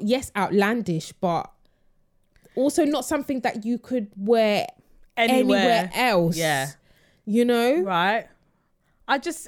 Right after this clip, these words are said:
Speaker 2: I'm with you. I just don't, like, I feel like you can look so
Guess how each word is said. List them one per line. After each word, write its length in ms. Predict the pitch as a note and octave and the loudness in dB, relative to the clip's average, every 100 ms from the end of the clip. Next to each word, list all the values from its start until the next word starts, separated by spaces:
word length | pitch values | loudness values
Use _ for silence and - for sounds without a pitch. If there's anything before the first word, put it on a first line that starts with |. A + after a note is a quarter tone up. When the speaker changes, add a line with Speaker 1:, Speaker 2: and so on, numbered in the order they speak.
| - | -2
Speaker 2:
I'm 220 | C4 D4+ | 0 0
with 220 | C#4 C#4 | -2 -4
you. 200 | A3+ F#3+ - | 0 0 0
I 120 | A3+ | -4
just 420 | A#3+ D#4+ D#4 - | -6 -8 -8 -8
don't, 320 | - C4+ B3 - _ _ _ _ _ _ _ _ _ _ _ | -4 -4 -6 -12 _ _ _ _ _ _ _ _ _ _ _
like, 220 | B3 B3 - | -6 -4 -4
I 80 | B3+ | -6
feel 240 | - E4+ | -4 -2
like 160 | F#4+ A#3 | -2 -2
you 140 | B3+ | -6
can 340 | A#3+ B3+ A3+ A3 | -6 -4 -2 0
look 320 | A3+ - - | -2 -2 -14
so 600 | - - A#3 A#3 A3+ | -14 -4 0 2 0